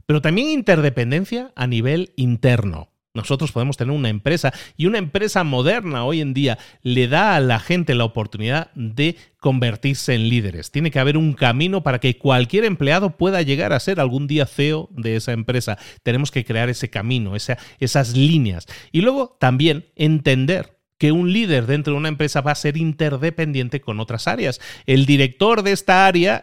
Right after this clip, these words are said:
interdepende de otras áreas. Hay una dependencia interna entre ellas. Es importante que entendamos que la democratización, por un lado, de este liderazgo es importante porque esa cualidad innata que nosotros buscamos en un líder es,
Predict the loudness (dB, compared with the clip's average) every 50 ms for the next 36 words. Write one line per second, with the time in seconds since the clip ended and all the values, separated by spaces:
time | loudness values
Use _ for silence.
0 | -10 -8 -4 0 0 0 2 4 4 4 4 4 2 2 0 0 0 -2 -6 -4
1 | -2 0 0 2 2 2 0 0 -2 -4 -2 0 2 4 4 4 4 4 2 2
2 | 0 -2 -2 -2 0 -2 -2 -2 -2 -4 -6 -4 -4 -4 -2 -2 0 0 -2 0
3 | -2 -2 -2 -2 -2 -2 -2 -2 -2 -2 -4 -2 -2 -2 -2 -2 -2 -4 -6 -6
4 | -8 -8 -8 -8 -6 -6 -6 -6 -6 -8 -10 -12 -18 -20 -20 -10 _ -2 0 0
5 | 2 0 0 0 -2 0 0 -2 0 -2 -2 0 0 0 0 0 -2 -2 -4 -2
6 | -4 -4 -6 -6 -4 -2 0 0 2 0 0 0 0 0 0 0 0 -2 -2 -2
7 | 0 -2 -2 0 0 0 0 0 2 0 0 0 0 0 0 2 2 2 2 2
8 | 0 -2 -4 -8 -18 -20 _ -8 -4 -2 0 -2 -2 -2 -2 0 0 0 0 0
9 | 2 2 0 0 0 0 -2 -2 -2 -2 -4 -4 -4 -2 -4 -4 -2 -2 -2 -2
10 | -2 -2 -4 -4 -6 -8 -20 -20 _ _ 0 0 2 2 2 0 0 0 0 -2
11 | _ _ -20 -20 _ -10 -6 -4 -4 -4 -2 0 2 4 4 4 4 2 2 2
12 | 0 0 0 2 2 2 2 2 0 -2 -4 -6 -6 -6 -6 -6 -4 -4 -4 -2
13 | -2 -2 -4 -4 -4 -6 -4 -2 -2 -2 -2 -4 -4 -4 -4 -2 -2 0 0 0
14 | 0 2 2 2 2 0 0 -4